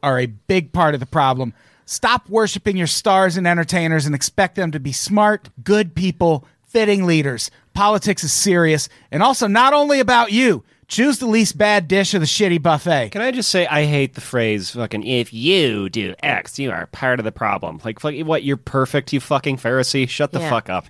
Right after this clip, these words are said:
Speaker 1: Does
Speaker 2: I
Speaker 1: this
Speaker 2: got a parking ticket, and if you voted for Jill Stein, this is on you.
Speaker 1: I've heard a lot of this sentiment, but also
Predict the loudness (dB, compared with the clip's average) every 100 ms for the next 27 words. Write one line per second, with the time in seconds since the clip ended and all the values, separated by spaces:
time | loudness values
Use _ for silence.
0 | _ -2 0 4 4 6 4 4 2 2
1 | 2 2 -2 0 -2 -2 -2 -2 0 0
2 | 2 2 2 0 -2 2 2 0 2 4
3 | 4 2 -2 -2 0 0 -2 -2 0 -2
4 | -6 -18 -20 _ _ -2 -2 0 0 0
5 | 2 2 4 4 2 -2 -2 -2 -2 0
6 | 2 2 0 -2 -4 _ 0 4 4 2
7 | 2 4 2 -2